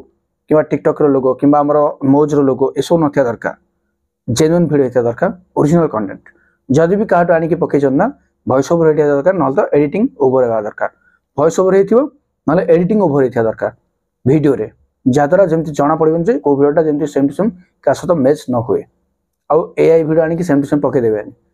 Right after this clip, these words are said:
subscriber increase ହେଇଯିବ ସତ, but ରିୟୁଜ୍ content ପଳେଇ ଆସିବ, channel monetize ହବନି। ମନେ ରହିଲା? ତ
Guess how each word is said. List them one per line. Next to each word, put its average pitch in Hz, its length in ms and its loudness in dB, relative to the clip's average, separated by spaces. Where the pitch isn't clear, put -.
subscriber 165 460 0
increase 175 320 0
ହେଇଯିବ 185 180 2
ସତ, 185 280 -2
but - 300 -4
ରିୟୁଜ୍ 143 280 0
content 135 280 -2
ପଳେଇ 139 160 2
ଆସିବ, 151 180 -2
channel 165 180 0
monetize 131 420 0
ହବନି। 98 280 -4
ମନେ 220 200 2
ରହିଲା? 117 180 -4
ତ - 40 0